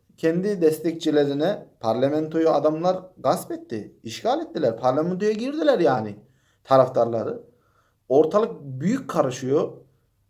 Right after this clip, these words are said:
Kontrol edilemeyecek hale geldi. Trump da bunun sorumlusu olarak, e, belki hani ceza alırım korkusuyla bir tweet paylaştı. Hani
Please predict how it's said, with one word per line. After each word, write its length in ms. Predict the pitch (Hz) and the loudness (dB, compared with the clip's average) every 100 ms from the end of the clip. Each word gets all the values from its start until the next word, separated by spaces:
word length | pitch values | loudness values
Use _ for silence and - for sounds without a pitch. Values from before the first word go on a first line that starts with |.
| _ _ _ _ | _ _ _ _
Kontrol 560 | - 160 175 190 208 220 | -4 0 0 0 -2 0
edilemeyecek 640 | 175 175 220 247 233 208 202 | 0 2 4 4 2 -2 -2
hale 320 | 135 123 117 | 2 4 4
geldi. 560 | 117 110 113 180 233 - _ _ _ _ _ _ _ | 2 2 0 -2 -2 -6 _ _ _ _ _ _ _
Trump 360 | - 196 226 226 | 0 0 2 2
da 160 | 226 | 0
bunun 220 | 196 220 220 | 2 -2 -2
sorumlusu 540 | 208 202 208 202 226 | 0 0 0 -2 0
olarak, 540 | 202 208 208 214 - - _ _ _ _ _ _ _ | 0 4 4 2 -4 -20 _ _ _ _ _ _ _
e, 60 | - 143 143 139 - _ | -10 -8 -8 -10 -16 _
belki 540 | 165 196 196 226 202 - | 0 0 0 -6 -6 -6
hani 240 | 185 190 | -4 -2
ceza 320 | 175 180 208 | 0 2 2
alırım 480 | 190 190 202 214 202 | 2 2 2 -2 -4
korkusuyla 840 | 185 190 185 190 226 185 226 - - | -2 -2 -2 -8 -6 -2 -2 -2 -8
bir 260 | 175 196 | -12 -10
tweet 340 | - 208 226 - | -8 -8 -6 0
paylaştı. 520 | 139 120 117 117 123 | 2 2 0 -2 -6
Hani 400 | 139 143 139 | -4 -4 -6